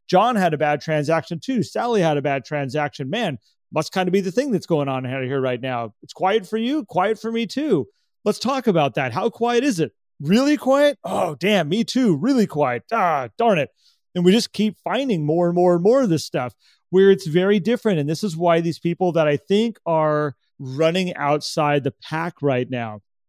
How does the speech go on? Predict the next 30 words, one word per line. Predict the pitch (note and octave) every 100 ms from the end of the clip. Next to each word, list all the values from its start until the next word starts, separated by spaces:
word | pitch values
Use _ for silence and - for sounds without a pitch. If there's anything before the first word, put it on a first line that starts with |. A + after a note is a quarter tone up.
| -
are | D#3+ E3+
protecting | E3+ E3 - D#3 D#3 C#3
themselves | B2+ - C#3 B2+
from | -
those | B2+ A#2+
conversations. | - B2+ B2 - C3+ B2+ C3 A2+
They're | C3+
creating | - D#3+ D3 D3 D#3+ G3 F3
their | D3 C3+
own | C3+ D#3 F3+ F3+ D3+ - _ _
reality | - C#3+ C#3+ C3+ C#3 C3+ C3
of | B2+
what's | C3+
going | - C#3
on |
here, | C3+
which | C#3 C#3+
is | D3+ - _ -
really, | B2+ C#3+ A#3+ F#3+ C3+ C3+
it | C#3
is | D3+ G#3 C#3+
reality, | B2 B2 D3+ E3 A#2+ A#2+
like, | B2+ - A#2+
that | D3 D3
they're | D3+ F3
making | C3 C3+ D#3+ E3+ C#3
it | A#2+
happen. | D3+ F3 C3 _ _ _ _ _ _ -
It's | F3+ F3+
like, | E3 D#3